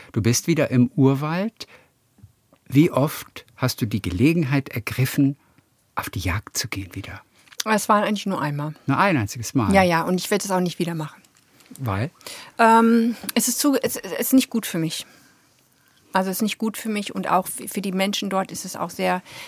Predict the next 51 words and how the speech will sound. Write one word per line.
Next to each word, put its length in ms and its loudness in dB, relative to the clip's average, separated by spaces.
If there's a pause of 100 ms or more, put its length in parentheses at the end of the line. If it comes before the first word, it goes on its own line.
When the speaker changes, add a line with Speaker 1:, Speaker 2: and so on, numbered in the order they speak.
(100)
Speaker 2:
also 180 0 (160)
für 140 0
eine 100 2
Frau 340 4
jagen 380 4
zu 140 -10
gehen 200 0
ist 180 -6
nicht 200 -2
so, 320 -2 (300)
es 160 -4
gibt 240 2
einige 300 2
Sachen, 880 0
habe 120 -2
ich 80 -2
auch 60 -2
im 100 2
Buch 160 -2
nicht 160 2
so 100 -2
sehr 160 4
geschrieben 380 -2
drüber, 280 2
aber 200 2 (320)
es 140 -2
ist 160 0
gefährlich. 480 -2
Mit 120 -6
Männern 320 0
als 200 -6
Frau 140 0
Jagd 300 0
zu 120 -12
gehen, 160 -2
das 180 -6
tut 220 -12
man 120 -4
einfach 360 -8
nicht 200 -8
dort. 220 -10
Und 180 -4
das 120 -2
Speaker 1:
Weil? 100 -2
Speaker 2:
ist, 200 -2 (2000)
weil 520 6
der 200 6
Jagdadrenalin 840 4
zu 200 -4
hoch 200 -2
ist. 360 -10